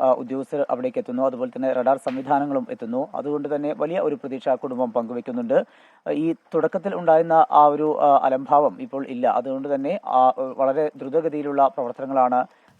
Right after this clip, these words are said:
ആ, ആ, കർണാടക സർക്കാരിൻ്റെ ഭാഗത്തു നിന്ന് ഉണ്ടാകുന്നത്. അത് അവർക്ക് വലിയ പ്രതീക്ഷ നൽകുന്നുണ്ട്. പൂർണ്ണമായും മണ്ണ് മാറ്റിക്കൊണ്ട്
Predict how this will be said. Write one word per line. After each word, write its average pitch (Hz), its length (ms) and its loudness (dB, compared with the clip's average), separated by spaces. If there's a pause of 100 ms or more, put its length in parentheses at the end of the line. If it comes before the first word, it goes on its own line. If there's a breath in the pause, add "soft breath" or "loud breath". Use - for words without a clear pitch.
(140)
ആ, 139 60 8
ആ, 131 200 6 (540)
കർണാടക 135 320 0
സർക്കാരിൻ്റെ 123 440 -4
ഭാഗത്തു 123 240 0
നിന്ന് 127 120 -6
ഉണ്ടാകുന്നത്. 120 540 -2
അത് 139 160 0
അവർക്ക് 135 280 0
വലിയ 127 180 -2
പ്രതീക്ഷ 117 360 -8
നൽകുന്നുണ്ട്. 127 560 -2 (340 soft breath)
പൂർണ്ണമായും 185 540 2
മണ്ണ് 156 260 0
മാറ്റിക്കൊണ്ട് 160 500 0